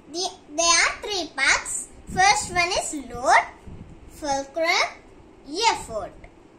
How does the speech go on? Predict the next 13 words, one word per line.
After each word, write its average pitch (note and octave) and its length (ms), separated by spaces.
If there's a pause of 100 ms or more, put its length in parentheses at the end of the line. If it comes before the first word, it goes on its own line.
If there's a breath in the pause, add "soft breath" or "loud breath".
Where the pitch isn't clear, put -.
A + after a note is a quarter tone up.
(600 loud breath)
It G#4 220
is A4 260
used A#4+ 540
to F4 280 (260 loud breath)
lift A4+ 400 (180)
up C5 200 (200)
or D#4+ 400
da-, C4+ 240 (460)
lift G4+ 340 (180)
up A4+ 260 (960)
or F#4 200 (380 loud breath)
move G4+ 440 (240)
objects E4+ 640